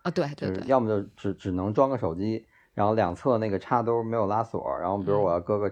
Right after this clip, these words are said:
Speaker 2: 钥匙啊，
Speaker 1: 嗯。
Speaker 2: 或者搁，搁个门禁卡什么的，就很容易就飞出去，
Speaker 1: 丢。
Speaker 2: 就丢了。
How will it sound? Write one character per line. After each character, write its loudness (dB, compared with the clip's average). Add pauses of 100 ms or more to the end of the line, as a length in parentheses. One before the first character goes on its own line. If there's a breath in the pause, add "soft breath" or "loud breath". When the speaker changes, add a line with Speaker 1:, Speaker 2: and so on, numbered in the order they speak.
(120)
Speaker 2:
钥 2
匙 -4
啊， 0
Speaker 1:
嗯。 -4
Speaker 2:
或 -2
者 -2
搁， 0
搁 -2
个 -2
门 -6
禁 -4
卡 -8
什 -6
么 -6
的， -6 (320 loud breath)
就 -2
很 -4
容 -2
易 0
就 -2
飞 0
出 0
去， -4
Speaker 1:
丢。 -6
Speaker 2:
就 -4
丢 -2
了。 -4